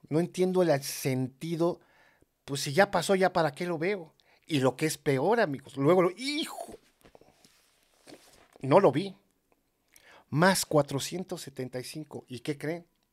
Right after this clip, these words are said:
Se dio. Este es un poquito de análisis. ¿Habrá anotación en la última jugada del partido? Y si ustedes recuerdan, amigos, ahorita les enseño por ahí el ticket ganador. Déjenme ver si por ahí está.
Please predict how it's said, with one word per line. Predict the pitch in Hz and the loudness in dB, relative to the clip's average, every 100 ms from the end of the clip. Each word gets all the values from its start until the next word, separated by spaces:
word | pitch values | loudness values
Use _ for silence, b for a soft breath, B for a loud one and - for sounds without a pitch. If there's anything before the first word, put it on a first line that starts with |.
| _ _ _ _ | _ _ _ _
Se | - 123 117 | -12 -10 -2
dio. | 180 190 _ _ _ _ B B B B B | -2 -2 _ _ _ _ B B B B B
Este | - 214 220 | 0 0 0
es | - | -4
un | 220 | -4
poquito | - 190 208 | -8 0 2
de | 190 | 4
análisis. | 180 185 196 185 - B _ | 4 2 0 -2 -6 B _
¿Habrá | 143 160 160 196 247 269 | 12 12 12 10 10 10
anotación | 254 214 - 156 - 190 190 | 8 8 8 4 6 6 6
en | 165 | 8
la | 151 | 8
última | 170 214 - 170 156 | 8 4 -2 -2 0
jugada | 139 135 131 165 160 | 0 -2 0 2 2
del | 120 104 | -2 -6
partido? | 101 - - 131 - 175 _ _ _ _ B B B B | -10 -10 -10 -10 -10 -12 _ _ _ _ B B B B
Y | 185 | -2
si | 196 | 0
ustedes | 294 330 269 | 2 2 2
recuerdan, | 220 - 151 147 131 135 131 | -2 -4 -2 0 0 -4 -6
amigos, | 127 123 147 | -8 -10 -8
ahorita | 202 233 | -6 -4
les | 127 117 | -6 -8
enseño | 143 131 127 101 | -6 -2 -2 -4
por | - 98 | -10 -12
ahí | 107 113 | -10 -10
el | 107 | -12
ticket | - 104 117 98 | -14 -16 -16 -16
ganador. | 104 98 110 127 131 139 _ | -16 -16 -12 -10 -10 -14 _
Déjenme | 117 - 110 101 | -20 -18 -16 -16
ver | 101 | -16
si | - | -20
por | _ - | _ -20
ahí | 82 85 | -20 -20
está. | - - 151 | -20 -16 -14